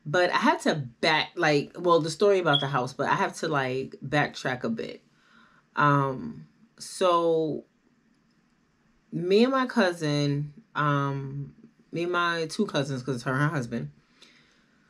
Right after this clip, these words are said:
we seen a few places and things like that. Then I found a place on Zillow that I loved. Like, when I tell you I hundred percent fell in love,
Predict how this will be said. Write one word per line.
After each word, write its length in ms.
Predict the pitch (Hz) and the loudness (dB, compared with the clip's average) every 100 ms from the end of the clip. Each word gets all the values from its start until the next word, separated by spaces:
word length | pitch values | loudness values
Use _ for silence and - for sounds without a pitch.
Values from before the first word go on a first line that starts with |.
| _ _ _ _ _ _ - | _ _ _ _ _ _ 6
we 100 | 285 | 6
seen 240 | 320 311 | 8 4
a 80 | 311 | 4
few 180 | 277 277 | 2 2
places 440 | 240 247 - 220 | 4 4 4 4
and 120 | 226 | 4
things 280 | 214 202 208 | 4 2 2
like 220 | 190 190 | 2 2
that. 420 | 180 170 165 165 160 - - - | 2 2 2 0 -2 -8 -14 2
Then 180 | 214 254 | 6 6
I 100 | 262 | 4
found 320 | 208 196 180 | 2 2 0
a 40 | |
place 520 | - 175 160 151 151 | -2 0 2 2 0
on 220 | - 165 156 | -2 -4 -2
Zillow 580 | 156 156 143 123 123 131 | 2 2 2 2 -2 -2
that 300 | 135 131 - | -2 -2 0
I 160 | 143 147 | 2 4
loved. 420 | 147 123 110 120 | 4 2 -2 -4
Like, 220 | 104 143 | -4 0
when 80 | 143 | 0
I 80 | 147 | 0
tell 160 | 165 | -2
you 100 | 151 | 0
I 80 | 135 | 0
hundred 300 | 151 151 147 | 0 -2 -4
percent 360 | 147 143 151 - | -6 -6 -8 -4
fell 160 | 147 | -2
in 80 | 147 | 0
love, 320 | 151 151 147 | 2 2 0